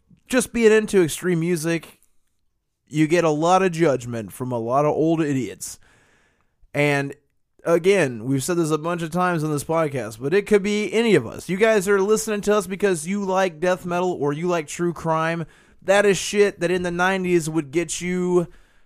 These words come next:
thought about by the older generation as a bad person right off the bat.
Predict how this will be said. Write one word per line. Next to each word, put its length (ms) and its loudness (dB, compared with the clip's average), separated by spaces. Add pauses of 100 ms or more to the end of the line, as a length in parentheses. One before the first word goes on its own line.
(160)
thought 380 2
about 460 4
by 200 4
the 140 0
older 380 4
generation 640 0
as 160 -2
a 60 0
bad 460 0
person 480 0
right 320 2
off 140 6
the 100 2
bat. 340 0